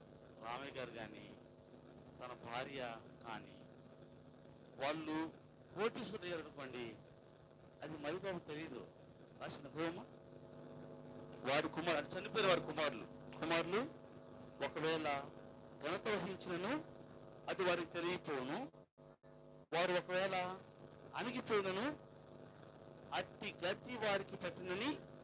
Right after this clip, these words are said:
ఆ, అది సంగతి. చనిపోయిన వాళ్ళకి, వాళ్ళు కోటీశ్వరులైనా వాళ్ళకి తెలియదు ఆ విషయము. కుటుంబంలో వాళ్ళు దిగజారిపోయి అడుక్కుండే వారిగా మారిపోయినా అది కూడా వాళ్ళకి తెలియదు.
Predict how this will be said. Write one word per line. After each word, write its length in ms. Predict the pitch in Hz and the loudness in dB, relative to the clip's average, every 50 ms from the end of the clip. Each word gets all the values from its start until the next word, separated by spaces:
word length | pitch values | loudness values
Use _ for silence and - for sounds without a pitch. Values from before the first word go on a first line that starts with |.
| - - - - | -12 -12 -8 -2
ఆ, 280 | - 202 202 196 185 180 170 | 0 2 4 4 4 4 4
అది 180 | 165 170 170 | 4 4 4
సంగతి. 420 | 156 - 160 127 - - - - - - - - - - - - - - - - - - - - - - - - 160 | 2 4 2 2 0 -6 -12 -12 -14 -14 -14 -14 -14 -14 -14 -14 -14 -14 -14 -14 -14 -14 -14 -16 -14 -12 -8 -4 -4
చనిపోయిన 360 | 180 226 240 247 254 240 233 | -4 -4 -4 -4 -4 -4 -2
వాళ్ళకి, 800 | 220 208 196 190 185 - - 208 247 285 277 220 160 131 110 - - - - - - - - - - - - - | -2 -2 -2 -2 -4 -8 -8 -6 -4 -2 0 0 -2 -2 -4 -8 -14 -16 -16 -14 -14 -14 -14 -14 -14 -14 -6 -2
వాళ్ళు 160 | 151 170 185 | -2 -2 -2
కోటీశ్వరులైనా 920 | - - - 165 214 233 233 240 220 - - 220 202 202 202 202 196 202 208 | -4 -8 -2 0 0 0 0 -2 -4 -2 -2 -2 -2 -2 -4 -4 -4 -2 -2
వాళ్ళకి 300 | 240 247 226 208 196 180 | 0 0 0 0 -2 -4
తెలియదు 260 | - 196 196 202 185 | -4 -2 -2 2 2
ఆ 40 | 175 | 2
విషయము. 440 | 165 156 143 147 - 143 127 104 87 - - - - - - - - - - - - | 2 2 0 -2 -2 -2 -6 -8 -10 -10 -16 -18 -18 -18 -18 -18 -18 -18 -18 -18 -14
కుటుంబంలో 460 | - 196 - 220 196 165 139 117 101 87 - - - - - - - - - - - - - - 147 | -12 -2 -2 0 2 2 2 2 0 -4 -8 -16 -18 -16 -18 -16 -16 -16 -16 -16 -16 -16 -6 0 2
వాళ్ళు 160 | 175 185 175 | 2 2 0
దిగజారిపోయి 920 | - - 180 214 226 254 247 240 - - 214 214 214 214 214 214 220 220 - - - - - - - - - - - - | -2 -4 -4 0 4 6 6 6 4 2 0 0 0 0 0 -2 -2 -4 -8 -12 -14 -14 -14 -16 -16 -16 -16 -14 -6 -4
అడుక్కుండే 480 | 151 180 - 233 - 254 240 233 226 | -2 -2 -2 -4 -4 -4 -2 2 2
వారిగా 380 | 220 196 202 196 196 190 190 190 | 2 4 4 2 2 2 -2 0
మారిపోయినా 680 | 175 180 175 180 175 - - 170 160 156 156 151 151 151 - - - - - - - | 2 2 2 2 2 0 -4 -4 -2 0 0 0 0 -2 -8 -14 -14 -16 -12 -4 -4
అది 180 | 147 160 180 | -4 -2 -2
కూడా 140 | 170 175 170 | -2 0 0
వాళ్ళకి 220 | 165 147 135 127 - | 0 0 0 -4 -6
తెలియదు. 300 | - 120 117 113 110 | -8 -8 -8 -10 -12